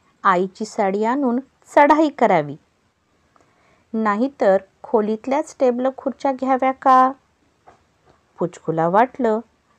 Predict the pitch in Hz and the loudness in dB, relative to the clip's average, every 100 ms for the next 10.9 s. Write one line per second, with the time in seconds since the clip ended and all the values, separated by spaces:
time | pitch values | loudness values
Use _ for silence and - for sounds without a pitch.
0 | _ - 220 262 269 269 214 214 - 240 | _ 0 0 2 2 2 2 -2 -6 -6
1 | 220 _ - 208 - 254 262 220 220 220 | -6 _ -10 -10 -6 -2 -2 0 0 0
2 | 233 _ 240 262 _ 233 190 - _ - | -2 _ 0 0 _ 2 2 -4 _ -8
3 | - _ 233 - 349 330 302 294 294 285 | -8 _ -8 -4 -2 2 2 0 0 -2
4 | 269 277 277 - 269 269 277 _ _ _ | 0 -2 -4 0 2 2 -2 _ _ _
5 | _ _ _ _ 185 185 214 208 233 240 | _ _ _ _ -10 -6 -4 0 0 2
6 | 202 180 - 220 262 285 226 294 _ _ | 0 -2 -4 0 0 0 -4 -6 _ _
7 | _ - 226 220 226 233 220 - 226 - | _ 2 2 2 2 4 2 -2 -6 -2
8 | 247 170 - 127 - _ _ _ _ _ | -2 -2 -4 -12 -14 _ _ _ _ _
9 | _ _ _ _ _ - 151 160 180 247 | _ _ _ _ _ -12 -6 -6 -2 0
10 | 165 165 _ _ _ - 262 202 | 0 -2 _ _ _ -6 -4 -4